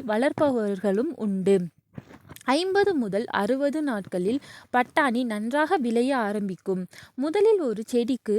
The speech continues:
ஒரு காய், இரண்டு காய் என்று முழுமையடைந்த முதிர்ந்த காய்கள் இருக்கும். அவற்றை முதலில் பறித்துவிட்டால் மி-, மட்டுமே மீதமுள்ள இளம் காய்களும் பூக்களும் முதிர்ச்சி அடையும். மொத்தம் மூன்று முதல் நான்கு முறை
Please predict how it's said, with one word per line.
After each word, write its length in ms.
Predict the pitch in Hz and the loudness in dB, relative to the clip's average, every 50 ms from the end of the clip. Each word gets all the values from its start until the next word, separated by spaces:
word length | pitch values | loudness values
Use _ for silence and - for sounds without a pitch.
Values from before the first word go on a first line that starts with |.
| 240 | 0
ஒரு 220 | - - 226 240 277 269 | -2 -4 -4 -4 -4 -4
காய், 300 | - 262 240 226 226 247 - | -4 -2 0 0 0 -2 -2
இரண்டு 400 | - 240 247 247 285 285 285 262 254 | -4 -4 0 0 0 0 -2 -4 -4
காய் 240 | - 214 202 202 214 - | -4 -2 -2 -2 -2 -2
என்று 400 | - 226 220 214 202 175 202 240 277 | -2 -2 -2 -2 -2 -2 -2 -2 -2
முழுமையடைந்த 800 | 285 254 285 339 392 392 415 392 339 277 220 196 196 190 190 214 247 | -2 -2 -2 -2 -4 -4 -4 -2 -2 -2 0 -2 -4 -4 -4 -6 -4
முதிர்ந்த 400 | 226 226 240 294 339 339 370 392 359 | -4 -2 -2 -4 -4 -4 -6 -8 -8
காய்கள் 420 | - 269 202 185 202 - 240 254 269 | -6 -6 -4 -4 -4 -4 -4 -4 -4
இருக்கும். 420 | 254 226 180 180 - - 208 202 196 - - - - - - | -4 -4 -6 -6 -4 -4 -4 -4 -6 -10 -18 -20 -20 -10 -6
அவற்றை 360 | 214 233 269 302 - - 311 302 | -4 -2 -2 -2 -4 -4 -4 -4
முதலில் 420 | 269 254 269 285 330 392 427 392 - | -4 -6 -6 -4 -2 -2 -2 -2 -4
பறித்துவிட்டால் 720 | 262 226 233 240 - 269 220 202 175 - 196 190 220 294 - - - _ _ 220 214 | -4 -6 -6 -6 -6 -6 -6 -6 -6 -6 -4 -4 -4 -4 -6 -10 -20 _ _ -10 -6
மி-, 200 | 226 233 233 214 - | -4 -4 -4 -6 -6
மட்டுமே 480 | - 226 220 - - 294 254 226 220 247 | -8 -8 -8 -6 -6 -6 -6 -4 -4 -4
மீதமுள்ள 680 | 262 247 262 311 359 381 403 381 339 285 233 208 202 214 - | -4 -4 -4 -4 -6 -6 -6 -6 -6 -6 -6 -6 -8 -8 -8
இளம் 320 | - 226 247 285 339 381 370 | -6 -6 -4 -4 -4 -6 -8
காய்களும் 580 | - 269 240 214 214 214 - 233 226 269 302 302 | -10 -8 -6 -6 -8 -8 -6 -6 -6 -6 -6 -6
பூக்களும் 540 | - 262 247 226 - 226 185 202 262 302 | -6 -8 -8 -8 -8 -8 -8 -6 -6 -6
முதிர்ச்சி 420 | 302 254 233 214 294 262 - - 311 | -4 -4 -4 -4 -6 -6 -4 -6 -4
அடையும். 440 | 277 202 185 175 165 170 175 196 196 - _ - - - - - _ | -4 -6 -6 -8 -6 -4 -4 -4 -4 -6 _ -20 -20 -20 -20 -20 _
மொத்தம் 420 | - 339 392 - _ - 294 311 320 254 | -14 -14 -14 -14 _ -12 -12 -8 -8 -6
மூன்று 360 | 269 311 359 381 392 370 370 | -6 -6 -8 -8 -8 -8 -8
முதல் 340 | 311 233 190 - 214 247 247 | -8 -8 -8 -8 -10 -10 -10
நான்கு 420 | 233 233 247 294 359 381 370 359 | -10 -8 -8 -8 -8 -8 -6 -6
முறை 260 | 320 254 220 185 196 | -6 -6 -6 -8 -10